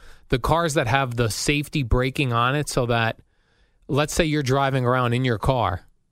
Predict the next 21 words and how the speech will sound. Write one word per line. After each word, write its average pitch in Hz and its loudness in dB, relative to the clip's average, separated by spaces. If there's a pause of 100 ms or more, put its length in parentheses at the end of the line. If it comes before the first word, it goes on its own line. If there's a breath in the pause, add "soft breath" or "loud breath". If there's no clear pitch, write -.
(140)
and 113 0
you're 180 0
driving 160 0
the 117 0
car. 135 0
This, 117 -4
this 156 -2
is 156 2
available 147 0
now. 117 0 (200)
I 113 -2
think 131 -2
the 117 0
Ford 131 -2
Fusions 131 -2
have 135 2
it, 123 2
a 117 -2
couple 127 0
other 120 0
cars. 101 -4